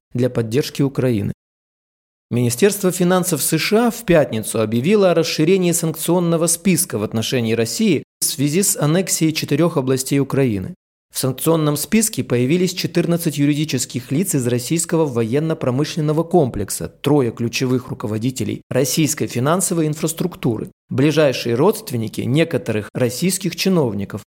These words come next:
а также двести семьдесят восемь членов российского парламента за содействие проведению Россией фейковых референдумов и попытки аннексии суверенной украинской территории.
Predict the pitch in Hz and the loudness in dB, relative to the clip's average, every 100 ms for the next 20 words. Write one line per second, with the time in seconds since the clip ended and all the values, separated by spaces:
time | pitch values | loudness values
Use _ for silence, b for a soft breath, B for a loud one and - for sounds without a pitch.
0 | _ _ - - 190 156 123 113 156 160 | _ _ -6 -2 0 0 -2 2 2 2
1 | - 123 160 139 123 120 120 123 127 117 | -2 -2 -2 -2 -2 -4 -4 -2 -2 -2
2 | 110 - 139 180 147 - 117 117 165 - | -6 -4 0 2 0 0 -2 0 0 0
3 | 170 165 175 170 127 101 107 104 101 117 | 0 2 2 4 2 0 -4 -4 -2 -2
4 | 120 113 170 170 113 107 113 110 107 131 | -2 2 2 2 -2 -2 -2 -4 0 2
5 | 196 180 120 123 - 180 208 147 110 - | 4 2 0 -2 -2 0 2 0 -2 0
6 | 151 160 165 165 160 165 180 175 131 101 | 2 2 2 0 0 2 4 4 2 -2
7 | 95 - _ _ 135 135 131 151 - 131 | -8 -10 _ _ -2 0 0 -2 0 0
8 | 113 117 139 226 - 123 107 101 127 135 | 2 2 2 2 0 -2 -2 0 0 2
9 | 147 135 120 113 120 139 180 - 160 151 | 2 2 0 0 0 0 0 -2 -2 0
10 | 160 131 98 90 | 0 0 -2 -2